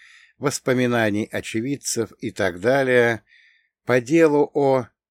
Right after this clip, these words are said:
самом странном террористическом акте в истории.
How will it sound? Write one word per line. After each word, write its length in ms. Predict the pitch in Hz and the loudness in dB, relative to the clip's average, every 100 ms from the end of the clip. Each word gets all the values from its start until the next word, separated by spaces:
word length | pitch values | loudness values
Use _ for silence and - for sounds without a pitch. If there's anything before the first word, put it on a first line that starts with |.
| _ _ _ | _ _ _
самом 520 | - - 147 143 135 | -8 -2 0 0 -4
странном 760 | - - 131 117 90 85 85 82 | -6 -2 2 2 0 -6 -8 -8
террористическом 1040 | 101 98 98 92 - 98 87 - - 92 - | -6 -4 -4 -6 -10 -10 -10 -12 -10 -10 -6
акте 480 | 101 104 - - 107 | -4 -4 -6 -10 -10
в 80 | |
истории. 600 | 107 - 101 78 - _ | -10 -10 -10 -10 -12 _